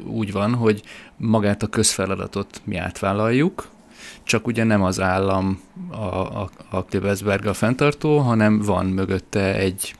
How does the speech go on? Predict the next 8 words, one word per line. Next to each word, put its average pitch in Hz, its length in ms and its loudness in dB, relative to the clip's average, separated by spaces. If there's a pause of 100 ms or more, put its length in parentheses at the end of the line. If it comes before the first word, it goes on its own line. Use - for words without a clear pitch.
(200)
non-profit - 720 -6 (300)
fenntartó. - 600 -4
Egyébként 110 340 2
non-profit 104 440 0
módon 98 360 2
lehet 92 280 0
ezt 95 180 -2
mű-, 101 300 0